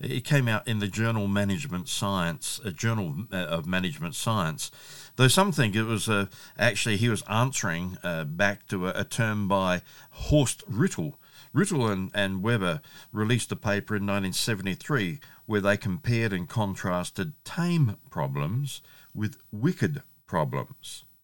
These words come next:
Later in two thousand and six, Jeffrey Cochran distilled the characteristics of a wicked problem, uh, down to six, and, and this is what he came up with.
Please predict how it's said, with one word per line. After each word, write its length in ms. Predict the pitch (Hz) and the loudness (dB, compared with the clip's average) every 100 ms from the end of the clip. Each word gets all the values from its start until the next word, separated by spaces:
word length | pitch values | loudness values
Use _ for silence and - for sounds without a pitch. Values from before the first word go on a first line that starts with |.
| _ _ _ _ _ _ | _ _ _ _ _ _
Later 340 | 107 151 127 120 | 4 4 4 2
in 100 | 156 | 0
two 200 | 107 87 | -2 -2
thousand 400 | 82 - 80 78 | 0 -2 -2 -4
and 120 | 78 | -4
six, 600 | - 135 - - - - - - | 0 0 0 -4 -4 -6 -18 -20
Jeffrey 480 | - 98 90 92 82 | -4 -2 -2 -2 -2
Cochran 600 | 76 - 143 - 82 71 | -4 -2 -2 -2 -4 -2
distilled 500 | 67 73 - 110 110 | -4 -6 -2 -2 0
the 80 | 87 | -4
characteristics 920 | - - 98 - 87 123 - 85 - | -4 -2 -2 -2 -2 -2 -2 -6 -6
of 120 | 82 | -4
a 60 | 73 | -2
wicked 420 | 76 85 78 - | -4 -4 -6 -6
problem, 380 | - 80 80 85 - - - - | -4 -4 -4 -6 -12 -20 -20 -6
uh, 280 | 104 107 113 - _ _ _ _ | 0 0 0 -6 _ _ _ _
down 240 | 151 170 151 | 2 4 4
to 100 | 143 | 2
six, 800 | - - 147 - - - - - _ _ _ - - | 2 2 0 0 -2 -2 -2 -8 _ _ _ -16 0
and, 220 | 127 127 - | 2 2 0
and 400 | 123 117 113 110 | 0 2 0 0
this 200 | 117 127 | 0 0
is 80 | 113 | 0
what 140 | 120 | 0
he 20 | |
came 320 | 110 117 98 92 | 0 -2 0 -2
up 160 | 85 | -4
with. 220 | 82 65 | -6 -8